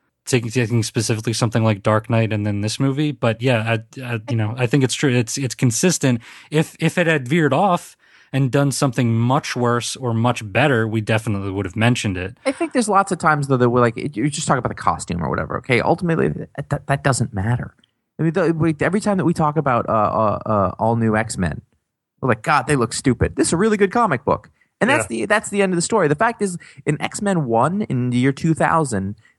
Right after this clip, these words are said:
Speaker 2: they took care of the costumes as far as I was concerned by, by Wolverine saying, "What, are we gonna wear spandex?"
Speaker 3: Right.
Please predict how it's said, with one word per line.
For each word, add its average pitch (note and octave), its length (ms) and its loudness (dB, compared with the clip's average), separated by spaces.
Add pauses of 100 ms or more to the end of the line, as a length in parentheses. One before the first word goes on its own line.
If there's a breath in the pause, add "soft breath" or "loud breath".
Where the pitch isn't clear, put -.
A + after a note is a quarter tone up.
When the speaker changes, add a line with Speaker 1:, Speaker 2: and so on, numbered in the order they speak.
Speaker 2:
they C#3 320 -2
took - 260 -2
care E3+ 380 2
of A#2 240 0
the A2+ 100 2
costumes A#2 560 0
as G2 80 -8
far A2+ 220 2
as G#2 100 0
I G#2 140 4
was G#2 160 2
concerned F2 560 -2
by, F#2 300 2
by G2+ 200 0
Wolverine A#2 480 2
saying, G#2 280 0
"What, A#2 120 0
are - 20 2
we F#2 60 2
gonna F2+ 140 0
wear F#2+ 100 2
spandex?" A#2+ 640 0 (420)
Speaker 3:
Right. G#2 300 -6